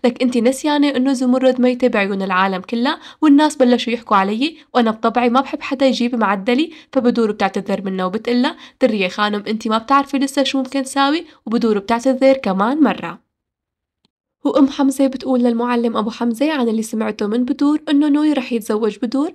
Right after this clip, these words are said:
فبيستغرب أبو حمزة من هالحكي لأنه بيعرف درية خانم منيح، فبيقول لها لأم حمزة: "أنت بجوز سمعانة غلط أو فهمتي الموضوع غلط". أما عن وردة اللي بتسمع نفس الخبر عن بدور ونوري وبتسأل درية خانم عن الموضوع وبتقلها: "أي جازة عن شو عم تحكي؟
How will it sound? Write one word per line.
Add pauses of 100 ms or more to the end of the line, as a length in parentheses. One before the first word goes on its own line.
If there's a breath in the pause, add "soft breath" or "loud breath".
(100)
فبيستغرب
أبو
حمزة
من
هالحكي (200 loud breath)
لأنه
بيعرف
درية
خانم
منيح، (200 loud breath)
فبيقول
لها
لأم
حمزة: (260 loud breath)
"أنت
بجوز
سمعانة
غلط
أو
فهمتي
الموضوع
غلط". (840)
أما
عن
وردة
اللي
بتسمع
نفس
الخبر
عن
بدور
ونوري
وبتسأل
درية
خانم
عن
الموضوع
وبتقلها: (240 loud breath)
"أي
جازة
عن
شو
عم
تحكي؟